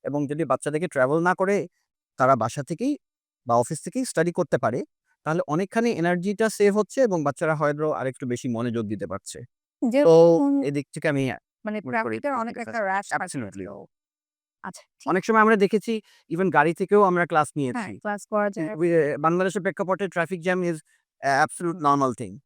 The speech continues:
Speaker 2: ইয়া।
Speaker 1: So টেকনোলজি এখানে একটা বড় ভূমিকা definitely প্লে করছে। But টিচারের রিপ্লেসমেন্ট no, never।
Speaker 2: হ্যাঁ, মানে ফিজিক্যালি ওই জিনিসটা মানে আমি একটা টিচারের কাছে যেয়ে যখন পড়বো,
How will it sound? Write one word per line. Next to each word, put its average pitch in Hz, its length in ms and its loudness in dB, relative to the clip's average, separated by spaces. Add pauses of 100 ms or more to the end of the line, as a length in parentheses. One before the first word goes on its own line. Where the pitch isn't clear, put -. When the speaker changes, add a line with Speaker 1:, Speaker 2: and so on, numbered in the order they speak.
(240)
Speaker 2:
ইয়া। 92 160 -16 (420)
Speaker 1:
So - 140 -4 (480)
টেকনোলজি 180 480 0 (100)
এখানে 170 240 -2
একটা 160 220 -2
বড় 151 160 4 (100)
ভূমিকা 147 320 -2
definitely 143 480 -4
প্লে 107 180 -8
করছে। - 340 -18 (440)
But 147 140 2
টিচারের 196 440 4 (180)
রিপ্লেসমেন্ট 160 580 0 (140)
no, 120 140 -2 (420)
never। 120 240 0 (300)
Speaker 2:
হ্যাঁ, 202 260 -12
মানে 214 240 -6 (280)
ফিজিক্যালি 339 540 -4
ওই 311 120 0 (140)
জিনিসটা 262 360 -4
মানে 233 180 -2
আমি 220 140 -2
একটা 233 160 -6
টিচারের 254 360 -2
কাছে 247 220 -2
যেয়ে 254 160 2
যখন 240 260 -4
পড়বো, 208 300 -2